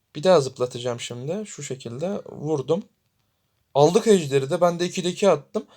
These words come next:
Bir saniye. Şuna bir tane atarsam, ha, tamam, ölmedim. Çok güzel bir oyun sergiledik orada. Hani biraz sessiz kaldım ama, e, hem ejderi sa-, hem ejderi çaldım. Hem şey yaptım vesaire. Hani bir oyuna odaklanmam gerekti birkaç saniyeliğine.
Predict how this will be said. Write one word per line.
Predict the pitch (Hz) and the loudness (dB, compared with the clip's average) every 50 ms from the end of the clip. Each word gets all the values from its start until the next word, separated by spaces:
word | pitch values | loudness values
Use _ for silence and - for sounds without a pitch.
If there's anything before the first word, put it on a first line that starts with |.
| _ _ _ _ _ - | _ _ _ _ _ -8
Bir | |
saniye. | 185 - - 180 165 156 147 175 190 | -4 0 2 2 2 2 0 -2 -4
Şuna | - - 175 175 170 | -4 -2 0 0 0
bir | 151 | 0
tane | - 180 170 175 | 0 0 2 2
atarsam, | 170 170 - 190 175 - 202 190 185 | 2 4 4 2 4 4 2 2 2
ha, | 180 151 143 | 0 0 0
tamam, | - 151 147 143 143 | 2 2 2 4 4
ölmedim. | 147 147 143 127 120 110 - - - _ _ _ _ _ _ _ _ | 2 2 2 0 -2 -4 -4 -8 -16 _ _ _ _ _ _ _ _
Çok | - 220 233 220 - | 2 2 2 2 2
güzel | 190 202 208 214 196 | 4 6 6 6 6
bir | 202 | 4
oyun | 208 208 220 240 | 4 4 4 2
sergiledik | 220 - 240 220 185 160 143 135 135 - | 0 2 2 2 2 2 0 0 0 2
orada. | 139 139 135 147 | 2 2 2 2
Hani | 143 147 | 2 2
biraz | 147 165 165 160 | 4 4 4 4
sessiz | - - 156 139 - 180 - - | 2 0 -2 -2 -2 -4 -6 0
kaldım | - 190 180 170 185 202 | 4 4 4 6 4 4
ama, | 220 220 170 127 139 - _ _ _ _ _ _ _ _ _ _ - | 2 2 0 0 -2 -6 _ _ _ _ _ _ _ _ _ _ -2
e, | 110 120 127 123 127 135 | 2 4 4 4 4 4
hem | 151 151 160 | 2 0 2
ejderi | 160 165 165 151 156 165 170 | 0 0 2 2 0 0 0
sa-, | 165 - - 175 160 151 160 | -2 0 4 4 4 4 4
hem | 165 160 | 2 2
ejderi | 160 160 151 147 156 156 165 | 2 0 0 0 0 0 -2
çaldım. | 156 - 170 165 160 151 170 165 165 175 - _ _ _ - - _ _ _ _ _ _ _ _ _ _ _ _ | 0 2 2 2 4 2 0 -2 -2 -6 -16 _ _ _ -20 -20 _ _ _ _ _ _ _ _ _ _ _ _
Hem | _ - 147 151 156 | _ -4 -4 -4 -2
şey | - - 160 160 | 0 2 2 2
yaptım | 165 160 - 165 160 160 | 2 2 -2 -6 -2 0
vesaire. | 160 165 160 - 170 165 165 175 208 220 - - - - - _ | 0 0 2 4 4 6 6 6 4 0 -2 -4 -8 -14 -16 _
Hani | - 135 135 135 135 135 131 135 | -8 -6 -4 -2 -2 -4 -4 -4
bir | - | -6
oyuna | - - 123 127 135 139 151 | -4 -2 0 0 2 4 4
odaklanmam | 165 165 151 151 151 147 143 143 151 147 147 151 156 160 156 | 4 4 6 4 2 2 2 0 0 2 2 0 -2 -2 -2
gerekti | 147 135 135 135 135 - 123 | -2 -2 -2 -4 -8 -12 -18
birkaç | 120 120 - 131 127 - - | -18 -12 -10 -10 -10 -10 -10
saniyeliğine. | - 139 135 131 131 127 131 127 131 143 170 214 | -8 -6 -6 -6 -4 -6 -6 -6 -4 -4 -6 -6